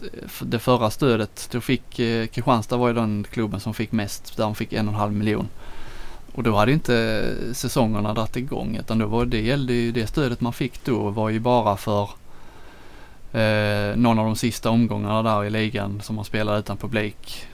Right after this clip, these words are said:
Plus då, eh, eventuellt slutspel eller kval. Men där kan man ju bara räkna in två kvartsfinaler. Eh, eftersom man inte, man kan inte räkna in semifinaler och final om man inte vet om man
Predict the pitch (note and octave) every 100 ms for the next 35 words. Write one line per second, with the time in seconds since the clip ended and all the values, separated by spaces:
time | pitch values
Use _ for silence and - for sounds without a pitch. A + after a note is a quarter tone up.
0 | - - A#2+ G#2 - A#2+ G#2+ G2+ G#2 G#2+
1 | F#2 - A#2 A2 A#2 G2 A#2+ A2+ - A2+
2 | G#2+ G#2 - A#2+ G#2 G#2 G#2 - - B2
3 | A2+ A2 A#2 A2 A#2 A2+ G#2+ A2+ G#2+ -
4 | A2+ A2 G#2 - - - - - - -
5 | - - A2+ G#2 A#2 A#2 - G#2+ G#2 G2+
6 | F#2+ - - - - - - - - -
7 | - - A#2+ - G#2 G#2 G2 A2 A2 G#2+
8 | A2 G#2+ G#2+ G#2 A#2 G#2+ G#2+ A2+ - A2+
9 | A2 G#2 A2+ G#2 G#2 G#2 A#2 G#2 G2+ G#2
10 | G#2 A#2 A2+ G#2+ G#2 - A2 G#2